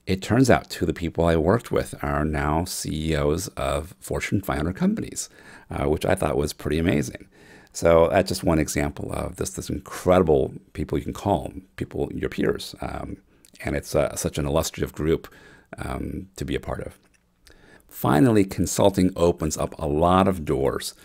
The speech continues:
to other careers. First, it's, uh, an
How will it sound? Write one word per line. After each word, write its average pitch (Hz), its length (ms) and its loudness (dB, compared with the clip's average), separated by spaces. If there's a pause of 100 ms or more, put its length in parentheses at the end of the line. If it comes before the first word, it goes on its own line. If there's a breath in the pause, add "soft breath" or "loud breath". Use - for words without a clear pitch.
(260 loud breath)
to - 320 -10
other 76 380 2
careers. - 720 -8 (640 soft breath)
First, - 480 6
it's, 85 320 0
uh, 73 220 2 (100)
an 82 100 -2